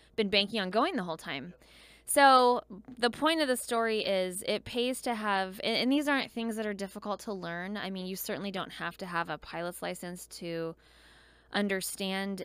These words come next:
everything, but it does help a lot to be able to understand, like, when you're dealing with mountainous airports and elevation and, and temperature and, um,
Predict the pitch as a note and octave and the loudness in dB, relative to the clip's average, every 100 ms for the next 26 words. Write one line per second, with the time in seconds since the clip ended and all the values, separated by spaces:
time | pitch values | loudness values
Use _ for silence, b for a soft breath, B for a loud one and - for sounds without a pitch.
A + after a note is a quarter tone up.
0 | - G3 F#3+ A3+ - A#3 A3+ A3+ G3 - | 0 0 2 -4 -2 -2 -2 -2 -4 -10
1 | _ _ _ B3+ A#3 A3+ - _ - A3 | _ _ _ 8 10 10 6 _ 0 0
2 | G#3 A3 A3 - - E3+ F3+ - E3+ D3+ | 4 4 4 2 0 2 2 0 -6 -4
3 | D3+ D3 D#3 D#3+ - - F3 F3 E3 D#3+ | -2 0 0 -4 -8 -8 -8 -4 -4 -2
4 | E3 - E3+ D3+ - E3 D#3+ E3 - D#3+ | -6 -8 -8 -8 -8 -10 -10 -12 -10 -10
5 | D#3+ D#3 D3+ - F3 E3+ E3+ E3+ D#3+ D#3+ | -10 -8 -10 -10 -10 -8 -8 -8 -8 -10
6 | D#3+ E3+ D#3 D#3+ D#3+ D#3 D#3 D#3+ D#3 D#3 | -8 -6 -6 -6 -6 -6 -6 -6 -6 -8
7 | E3+ D#3+ D3+ - F3 F3 E3+ F3 - E3+ | -12 -14 -14 -10 -8 -6 -8 -10 -10 -10
8 | E3 D#3+ D#3 E3 B B B B B G#3+ | -10 -10 -12 -14 B B B B B -4
9 | A3+ B3 A#3 - A#3 A3 G#3 G3 - E3+ | 0 -2 -2 -2 0 0 0 -2 -4 -6
10 | E3 E3 E3 E3 - E3 B2+ C#3+ | -8 -8 -12 -12 -10 -10 -10 -12